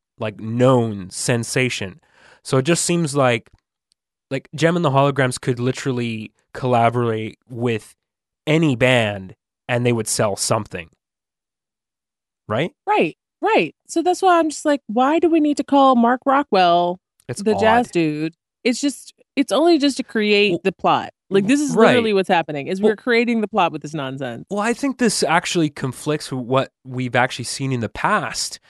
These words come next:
Speaker 1: and what Starlight Music has supported because, and I don't remember the name of the episode, maybe the two of you can help me, but what was that episode where they did that, that huge collaboration act with, like, fake Mick Jagger and, and fake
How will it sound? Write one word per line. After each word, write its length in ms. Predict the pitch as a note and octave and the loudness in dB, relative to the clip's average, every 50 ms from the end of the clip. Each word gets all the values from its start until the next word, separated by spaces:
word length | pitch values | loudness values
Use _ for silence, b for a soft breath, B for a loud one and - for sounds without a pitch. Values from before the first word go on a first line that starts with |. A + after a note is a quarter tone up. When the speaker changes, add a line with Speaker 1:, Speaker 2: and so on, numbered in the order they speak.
| _ _ _ | _ _ _
Speaker 1:
and 140 | - A#2+ A2+ | -10 -4 -2
what 140 | B2+ B2+ - | 0 -2 0
Starlight 380 | - C#3 C3 C3 B2+ B2+ A#2+ | 0 0 2 2 2 0 0
Music 360 | A2+ A#2+ B2 A#2+ A#2+ B2 - - | -2 -4 -4 -4 -4 -6 -6 -6
has 120 | A2 G#2 | -6 -6
supported 640 | - - A#2 - - - C#3+ E3 D#3+ C#3+ B2+ G#2+ | -6 -8 -8 -8 -6 -4 -2 0 0 -2 -2 -2
because, 600 | - C3 B2+ - - - C3+ C3 C3 B2+ A#2+ A#2 - B B B B B B | -4 -8 -8 -6 -6 -4 -2 0 0 -2 -4 -6 -10 B B B B B B
and 120 | B D3+ F#3 | B -2 -2
I 60 | G3+ | 0
don't 200 | G3+ G#3 F3+ E3 | 0 0 0 0
remember 340 | F3 D#3+ D#3 D3 C#3+ B2+ B2+ | -2 -2 0 -2 -2 -2 -4
the 140 | A#2 - A2+ | -4 -4 -4
name 200 | A2+ A2+ A2+ A2+ | -4 -4 -4 -6
of 60 | G#2 | -8
the 160 | F#2 F#2+ G2 | -8 -8 -8
episode, 300 | G2 F2+ - - G#2 G2 | -8 -8 -10 -10 -10 -8
maybe 240 | G#2 A#2+ C3+ C#3 C#3+ | -6 -6 -6 -4 -4
the 80 | B2+ A#2 | -6 -6
two 200 | - - C3+ B2 | -4 -4 -4 -4
of 80 | A2+ | -4
you 160 | A2+ A#2 A2 | -4 -6 -6
can 140 | - - G2+ | -6 -8 -10
help 280 | G2+ - - G#2 - - | -10 -8 -8 -8 -8 -8
me, 100 | G#2+ A2 | -10 -8
but 80 | A2+ | -8
what 240 | A#2+ C3+ F3 A3+ A#3+ | -6 -6 -6 -8 -8
was 80 | - A#3+ | -4 -2
that 160 | B3+ A#3+ F3+ | -2 -2 -2
episode 320 | D#3+ D#3 - - F3+ E3 | -2 -6 -4 -2 -2 -2
where 200 | D3+ C#3 C3+ C#3 C3+ | 0 0 0 -2 0
they 120 | C3 B2+ | -2 -4
did 320 | A#2+ A#2 - C3 B2+ A#2 G#2+ | -4 -2 -2 -2 -2 -2 0
that, 300 | B2 A#2 A#2 A2 - - b b b b b | 2 2 2 0 -2 -8 b b b b b
that 160 | - A#2 A#2 | -4 -4 -4
huge 400 | A2 - - B2+ B2+ B2+ A#2+ - | -4 -6 -4 -2 -2 -2 -2 -6
collaboration 1040 | - - - A#2+ A#2+ A#2+ A#2+ A2+ G#2 A2+ A2+ A2 A2 A2 A2 - - - A#2 A#2 A2+ - | -8 -6 -2 0 0 0 0 0 -2 -2 -2 -2 -2 -4 -6 -8 -8 -8 -8 -8 -8 -8
act 400 | - A#2+ A#2 A#2+ A#2 - - - | -8 -6 -4 -4 -6 -6 -8 -8
with, 340 | A2+ A2+ G#2+ G#2 - _ _ _ _ _ _ _ _ - | -6 -4 -4 -4 -6 _ _ _ _ _ _ _ _ -6
like, 220 | A2 A2+ G#2 - | -6 -6 -6 -6
fake 300 | - - C#3 C3 B2 - | -4 -2 -2 -2 -2 -2
Mick 220 | - A#2+ A2 - | -4 -6 -6 -6
Jagger 580 | - B2 A2+ A2 A2 A2+ A2 A2 A#2 A2+ A2+ A2 | -4 -4 -2 -2 -2 -2 -4 -6 -4 -4 -4 -4
and, 180 | G#2 G#2 G2+ - | -4 -6 -10 -12
and 160 | - A2+ G#2 | -14 -14 -14
fake 300 | - - - A#2+ A#2 A2+ | -12 -10 -10 -10 -10 -10